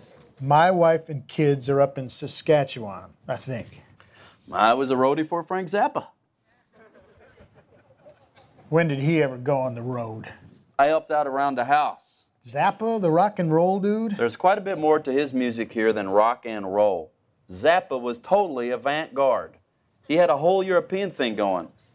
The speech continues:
Speaker 2: He dabbled in the French composers.
Speaker 1: I'm stunned into silence.
Speaker 2: I went to Mexico. I went to Hollywood and San Francisco.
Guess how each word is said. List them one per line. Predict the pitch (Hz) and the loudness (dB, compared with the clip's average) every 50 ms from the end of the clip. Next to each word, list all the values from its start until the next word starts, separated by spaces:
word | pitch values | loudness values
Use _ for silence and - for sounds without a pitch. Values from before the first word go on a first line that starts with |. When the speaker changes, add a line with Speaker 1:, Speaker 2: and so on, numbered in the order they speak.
| _ _ _ _ _ | _ _ _ _ _
Speaker 2:
He | 277 277 | -2 2
dabbled | 208 226 214 202 185 185 175 175 | 4 4 4 4 2 0 -4 -6
in | 165 | -6
the | 156 | -6
French | 139 - 165 165 160 156 - | -6 -2 -2 -2 -2 -4 -6
composers. | - 156 151 160 160 165 151 110 98 76 - - - - _ _ _ _ - | -8 -2 0 0 0 0 -2 -6 -8 -12 -16 -18 -20 -20 _ _ _ _ -8
Speaker 1:
I'm | 143 139 139 139 - | -6 -6 -4 -6 -6
stunned | - - - - - - 165 165 165 156 147 139 | -8 -10 -10 -12 -2 0 2 2 2 2 0 0
into | 139 135 120 - 131 | -2 -2 -6 -8 -12
silence. | - - - 156 156 143 131 110 87 - - - - | -12 -6 -2 0 0 2 0 -2 -6 -12 -8 -2 0
Speaker 2:
I | 90 | 0
went | 98 110 117 113 113 | 2 2 0 0 0
to | 123 | 2
Mexico. | 117 123 123 - - 101 - - 95 80 73 69 - _ _ _ _ - | 2 2 2 0 -4 -12 -8 -4 -4 -4 -4 -6 -10 _ _ _ _ 0
I | - | 0
went | 101 117 113 113 | 2 2 0 0
to | 127 110 | 0 2
Hollywood | 123 127 127 123 120 113 110 107 | 4 4 2 2 -2 -4 -6 -8
and | 101 - | -8 -8
San | - 120 110 104 | -6 -6 -6 -6
Francisco. | - 104 - - 131 123 - - 107 90 82 78 | -8 -12 -10 -8 -6 -6 -4 0 0 0 0 0